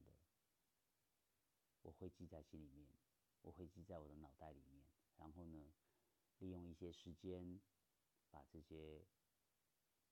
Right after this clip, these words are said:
放在心里面的故事，放在我心里面想跟各位听众想说的话，我就直接说出来。所以在说的过程中，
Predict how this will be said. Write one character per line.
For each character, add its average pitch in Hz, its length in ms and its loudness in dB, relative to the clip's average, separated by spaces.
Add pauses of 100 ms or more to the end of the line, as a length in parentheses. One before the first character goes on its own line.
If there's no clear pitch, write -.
放 82 140 0
在 82 180 2
心 - 280 -4
里 78 120 2
面 80 140 0
的 76 100 -2
故 87 260 2
事， 76 480 -4
放 90 140 0
在 85 100 0
我 73 240 -4 (260)
心 95 120 4
里 80 80 2
面 82 180 2
想 - 260 -10
跟 90 280 2 (420)
各 95 100 0
位 87 80 4
听 87 160 0
众 82 160 2
想 78 200 -10
说 98 180 2
的 90 100 4
话， 80 300 0 (180)
我 - 60 -10
就 87 120 -4
直 80 140 -6
接 80 160 -6
说 80 200 -6
出 82 180 -4
来。 78 80 -4 (960)
所 - 180 8
以 143 140 10
在 127 180 8
说 139 240 6
的 123 80 10
过 107 200 6
程 90 180 2
中， 90 300 2